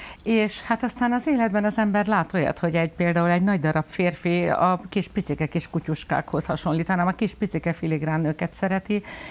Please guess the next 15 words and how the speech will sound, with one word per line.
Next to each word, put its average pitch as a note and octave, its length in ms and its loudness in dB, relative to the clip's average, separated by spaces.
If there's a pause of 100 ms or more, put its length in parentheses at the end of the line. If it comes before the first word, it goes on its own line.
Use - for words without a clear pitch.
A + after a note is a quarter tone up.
és - 60 -20
van C4+ 140 4
az A#3+ 120 2
ellenkezője D#3 840 0
is. - 320 -8 (440)
Sok G3 300 0
férfi G3 460 0 (200)
tényleg, D#3 560 0 (100)
<laughs> - 260 0
tudjátok, E3+ 540 0
azért - 420 -2
jó, E3 160 2
hogyha D3+ 200 -2
egy C3 140 0
nő-, D3+ 220 2